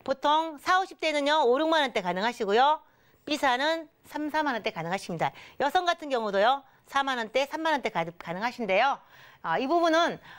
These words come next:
보험료가 비싸다라고 하시면, 예, 보장을 조금 낮추시면 됩니다. 제가 사천오백삼십만 원 말씀드렸는데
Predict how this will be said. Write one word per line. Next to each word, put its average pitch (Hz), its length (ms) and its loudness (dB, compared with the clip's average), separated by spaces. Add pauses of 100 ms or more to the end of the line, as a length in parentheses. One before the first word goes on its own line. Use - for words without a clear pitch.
(100)
보험료가 277 420 2
비싸다라고 220 920 -4
하시면, 190 520 -4 (400)
예, 147 300 -6 (140)
보장을 208 360 0
조금 277 380 -6
낮추시면 247 480 -4
됩니다. 147 280 -6
제가 165 160 -6
사천오백삼십만 330 840 -2
원 262 80 2
말씀드렸는데 160 720 -2